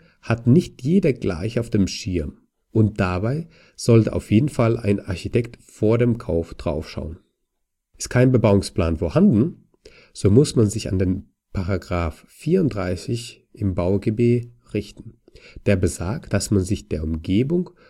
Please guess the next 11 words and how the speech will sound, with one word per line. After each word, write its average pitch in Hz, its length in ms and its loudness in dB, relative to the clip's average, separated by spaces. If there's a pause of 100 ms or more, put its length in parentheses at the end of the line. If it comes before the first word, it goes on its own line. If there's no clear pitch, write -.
(220)
und 92 260 0
der 92 280 2
umgehenden 117 560 0
Struktur - 560 -4
anpassen 92 480 -6
muss. 80 300 -14 (580)
Können 131 300 8
die 104 100 2
Abstandsflächen - 800 -6
eingehalten 135 720 -2
werden? 156 560 -8